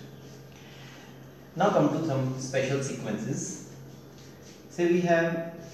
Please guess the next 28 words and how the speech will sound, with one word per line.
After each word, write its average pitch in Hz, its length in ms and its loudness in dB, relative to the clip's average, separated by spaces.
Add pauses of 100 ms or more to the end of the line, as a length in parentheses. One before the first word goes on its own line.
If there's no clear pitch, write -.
(360)
natural 131 420 2
numbers, - 640 -6 (120)
one, 110 600 -2 (140)
two, 113 420 -2 (360)
three, 113 560 -2 (280)
four, 113 380 0 (640)
so 165 260 -2
on 180 200 4
up - 200 0
to 123 280 -6 (480)
we 147 160 2
have 131 440 4 (320)
n 135 360 4 (360)
terms. 98 800 -2 (720)
Now 127 200 2
n 160 220 2
can 165 300 2
be 160 220 0
any 127 220 4
natural 135 320 2
number. 110 440 0
Say 110 220 -4
we 113 100 -2
have 113 160 2
hundred 117 380 4
terms, 117 320 4
fifty 120 320 -2
terms, 113 400 0